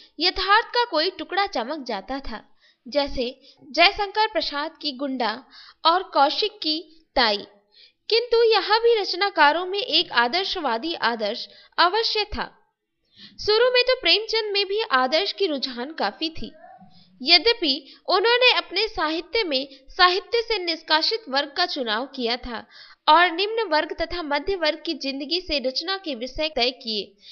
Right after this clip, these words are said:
किंतु गांधी के उद्बोधन काल के जादू में बंधकर प्रेमचंद व्यक्ति और समाज में एक मानवीय परिवर्तन की कामना के साथ अपनी रचनाओं में आदर्श संकल्प की पेशकश कर रहे थे।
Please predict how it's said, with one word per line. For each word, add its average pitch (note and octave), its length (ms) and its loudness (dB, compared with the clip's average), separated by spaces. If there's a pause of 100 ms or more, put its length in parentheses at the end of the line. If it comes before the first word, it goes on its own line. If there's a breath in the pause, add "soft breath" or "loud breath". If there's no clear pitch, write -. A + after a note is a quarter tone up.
(200 loud breath)
किंतु G#4 240 2 (420 loud breath)
गांधी D#4 340 6
के A#4+ 220 4
उद्बोधन D#4+ 480 -2
काल D4+ 300 2
के F#4 160 -4
जादू C4 380 -2
में D4 200 -2
बंधकर D4 400 -2 (320 loud breath)
प्रेमचंद A4+ 560 2
व्यक्ति D4 320 0
और E4 200 0
समाज D#4 460 -2
में E4+ 120 -6
एक F4+ 240 -4
मानवीय D#4+ 440 -2
परिवर्तन C#4 580 -6
की F#4 140 -6
कामना C4 420 -6
के D4 180 -12
साथ A3+ 280 -8 (420 loud breath)
अपनी G#4+ 300 4
रचनाओं D#4 460 0
में G4 260 -4
आदर्श C4+ 440 0
संकल्प C#4+ 420 -4 (140)
की C#4 100 -8
पेशकश C#4+ 580 -6
कर G#3+ 120 -4
रहे G#3+ 280 -10
थे। - 320 -14